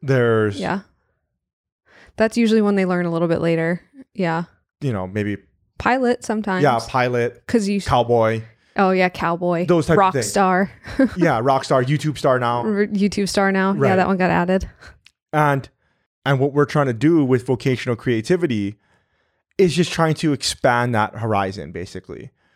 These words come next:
Speaker 1: Just kind of expand that viewpoint, if that makes sense. Like,
Speaker 2: Yeah.
Speaker 1: expand what's possible. So instead of it being like,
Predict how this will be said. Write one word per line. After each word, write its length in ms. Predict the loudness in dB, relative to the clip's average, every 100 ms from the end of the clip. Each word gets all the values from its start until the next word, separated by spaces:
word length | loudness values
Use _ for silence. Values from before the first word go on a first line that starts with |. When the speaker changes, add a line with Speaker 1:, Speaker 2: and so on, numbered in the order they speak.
| _
Speaker 1:
Just 180 | -2 0
kind 220 | 2 2
of 220 | 2 0 -6 _ _ _ -8
expand 800 | -6 -6 -4 0 2 0 -2 -6 -12 _ _ _ -4
that 520 | 0 2 2 -2 -18 -14
viewpoint, 1080 | -4 0 0 -2 -8 _ _ -8 -8 -8 -16
if 80 | -12
that 120 | -10
makes 160 | -10 -12
sense. 300 | -14 -14 -20 -6
Like, 240 | -2 -2 -6 _ _
Speaker 2:
Yeah. 140 | -8 -8 _ _
Speaker 1:
expand 420 | -8 -4 -2 0 2
what's 180 | 0 -2
possible. 640 | -6 -6 -6 -16 -18 -20 _ _
So 220 | -2 0
instead 340 | 0 0 2 4
of 120 | 4
it 180 | 2 2
being 240 | -2 0
like, 260 | 0 -2